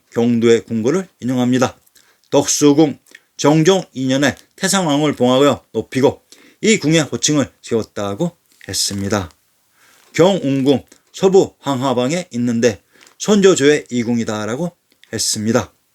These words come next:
덕수궁과 경운궁이 경도인 서울에 있었다고 했습니다. 상기와 같이 윤봉길 의사가 의거한 상해의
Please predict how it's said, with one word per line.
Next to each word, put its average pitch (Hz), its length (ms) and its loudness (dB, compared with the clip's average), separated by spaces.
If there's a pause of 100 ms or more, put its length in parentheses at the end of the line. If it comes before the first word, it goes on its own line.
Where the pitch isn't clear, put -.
(600)
덕수궁과 139 880 2
경운궁이 127 600 -2 (200)
경도인 135 580 2 (320)
서울에 113 560 -2
있었다고 107 720 -8 (400)
했습니다. 104 640 -2 (840)
상기와 160 540 2
같이 156 420 0
윤봉길 131 680 -2
의사가 131 500 -4
의거한 120 360 0 (220)
상해의 123 640 0